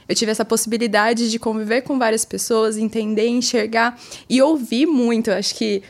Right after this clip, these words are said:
pode colocar aí na lista de, de coisas importantes pra quem tiver ouvindo a gente, né? Ouça, é, veja as,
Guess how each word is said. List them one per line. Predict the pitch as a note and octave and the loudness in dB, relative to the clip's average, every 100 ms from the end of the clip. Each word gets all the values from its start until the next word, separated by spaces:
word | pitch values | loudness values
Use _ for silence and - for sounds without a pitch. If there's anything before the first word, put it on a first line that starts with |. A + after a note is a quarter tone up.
| - | -4
pode | G#3 A3 | -4 0
colocar | B3+ B3+ A#3 | -2 0 0
aí | A3+ | 2
na | A3 | 0
lista | G#3 A3 A3+ G#3+ | -2 -2 -2 -2
de, | G3+ G3+ G#3 G#3 G3 F3+ F3 | 0 0 0 0 0 0 -2
de | F#3 G3 G3 G3 | -4 -2 -2 -2
coisas | A3 G#3+ G#3 | 0 0 -2
importantes | G#3+ - G3+ A#3 A#3 | -4 -4 -4 -2 -2
pra | - F#3+ | -4 -8
quem | - G#3 G3 | -4 -6 -4
tiver | - G#3 G#3 F#3+ F#3 - - - | -6 -6 -4 -4 -4 -12 -20 -14
ouvindo | - G#3 G#3 G#3 | -6 -4 -2 -2
a | G3 | -2
gente, | G3+ A3+ C4+ - | 0 0 -2 -4
né? | G#3+ A#3 - _ - | -6 -8 -10 _ 0
Ouça, | D4 E4 E4 - G#3 F#3 A#2 | 2 4 2 0 -2 -2 -8
é, | - G3+ G3+ | -6 -4 -2
veja | G3 A#3+ D4+ C#4+ A3+ G3+ - | 2 4 4 2 0 -2 -4
as, | G3+ G3 F#3+ F#3+ - | -4 -2 -2 -4 -6